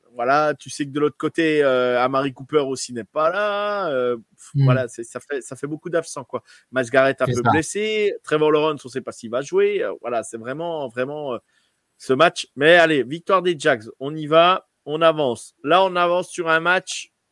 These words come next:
Speaker 1: Bon, euh, les Bears qui reçoivent les Lions, match de division. Euh, pour toi, Dame, tu, tu nous annonces quoi ?
Speaker 2: Victoire des Lions.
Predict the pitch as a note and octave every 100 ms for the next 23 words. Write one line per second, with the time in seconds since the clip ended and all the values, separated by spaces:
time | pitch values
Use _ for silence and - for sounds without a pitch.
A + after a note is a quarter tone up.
0 | _ G#2+ A#2 A#2+ _ _ _ _ _ _
1 | - A#2+ A#2+ B2 C3 B2+ B2 G3 F#3+ F3
2 | D3+ - - D3 E3 - F#3+ E3 C3+ C#3
3 | D3 C#3+ D3 D3+ - - _ - C3 D3
4 | D3+ D3 C3+ C#3+ C3 B2+ C3+ F#3+ _ _
5 | _ _ _ _ _ _ _ _ _ _
6 | _ _ _ _ _ A2+ G#2+ G#2+ G#2 G2+
7 | G#2 G2+ G2+ G#2 A2+ - C#3+ C#3+ C3 D3
8 | F3 E3 - A#2+ A#2 - B2 A#2+ B2 A#2+
9 | - - B2+ F#3 _ _ _ _ _ _
10 | _ _ _ - G#2+ G#2 A#2 A2 A2 G#2+
11 | G#2+ G#2